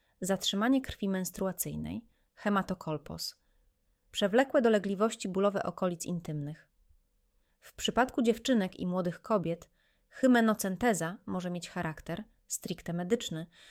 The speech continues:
szczególnie gdy zarośnięcie błony prowadzi do tak zwane hematokolpos, nagromadzenia krwi menstruacyjnej w pochwie.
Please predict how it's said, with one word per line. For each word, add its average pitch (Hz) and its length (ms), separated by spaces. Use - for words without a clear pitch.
szczególnie 311 460
gdy 247 180
zarośnięcie 233 560
błony 226 300
prowadzi 220 380
do 202 80
tak 190 200
zwane 202 320
hematokolpos, 190 1080
nagromadzenia 196 640
krwi - 260
menstruacyjnej 175 800
w 170 80
pochwie. - 460